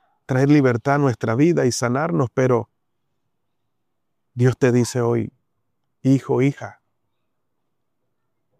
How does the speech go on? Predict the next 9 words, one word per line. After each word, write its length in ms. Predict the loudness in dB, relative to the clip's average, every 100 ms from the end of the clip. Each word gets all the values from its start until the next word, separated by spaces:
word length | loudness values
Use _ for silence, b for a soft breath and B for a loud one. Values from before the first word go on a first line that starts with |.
| _ _ _ _ -8
necesitamos 800 | -4 -2 -2 -2 -2 -2 -2 -4
hablar 340 | -2 -4 -4
del 140 | -6
asunto". 540 | -8 -10 -12 -12 -18 _ _ _ _ _ _ _ _ _ _ _ _ _ _ _ _ _ _ _ _ _ _ _ _ _ _ -8
Por 160 | -4
más 220 | 0 0 2
que 160 | 0
pienses 480 | 4 4 4 0 -4
que, 360 | 0 0 0